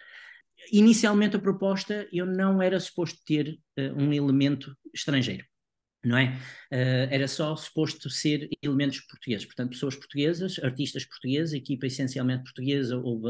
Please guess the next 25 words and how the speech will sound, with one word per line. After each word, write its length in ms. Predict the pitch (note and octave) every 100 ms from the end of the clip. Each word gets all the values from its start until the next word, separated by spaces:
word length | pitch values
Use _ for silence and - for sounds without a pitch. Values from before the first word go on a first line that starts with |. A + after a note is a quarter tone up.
| B2
ou, 460 | A#2+ A2+ A2 A#2 -
ou 340 | A2+ A2 G#2+
que 100 | -
estivesse 400 | - A#2 A2+ -
em 60 | G#2
Portugal. 500 | - B2 C#3+ F3+ F#3+ - - - - -
Então, 480 | D#3+ D3+ E3+ F3 F3 E3+
eh, 380 | E3 E3+ D#3 D3
eu, 140 | D3+
portanto, 300 | - C3 B2+
eu 60 | D3
lancei 400 | D3+ D3 D#3 D3
o 80 |
desafio 480 | B2+ C3 C3 D3 C#3+
também 320 | - C3 C#3+
à 60 | D3
Instável. 580 | D#3+ - C#3+ B2 G#2+ G#2+
Eu 80 | B2+
fui 180 | - A#2
muito 180 | A2+ A2+
claro 300 | B2+ D3+ F#3
e 60 |
disse, 200 | C3+ B2
acho 200 | C3 -
que 200 | - B2+